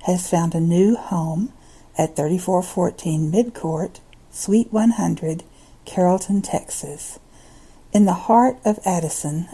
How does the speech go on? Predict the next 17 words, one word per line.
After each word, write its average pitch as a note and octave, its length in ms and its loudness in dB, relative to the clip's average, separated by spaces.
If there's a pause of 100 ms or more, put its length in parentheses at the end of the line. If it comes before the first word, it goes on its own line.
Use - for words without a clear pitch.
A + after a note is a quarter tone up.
at - 200 -2
Midway, F3+ 680 0 (160)
between F#3 380 0
Keller G#3+ 320 0
Springs G#3 720 0 (400)
and D#3+ 240 0
Beltline, E3 640 0 (760)
a G3 80 4
mere A3 480 6 (420)
twelve D4+ 300 2
minutes E3+ 420 2
from E3 200 -4
Soultopia's F3 760 -2
current F3+ 460 -2
location E3 580 -4
in E3 120 -2
Dallas. D#3+ 640 -8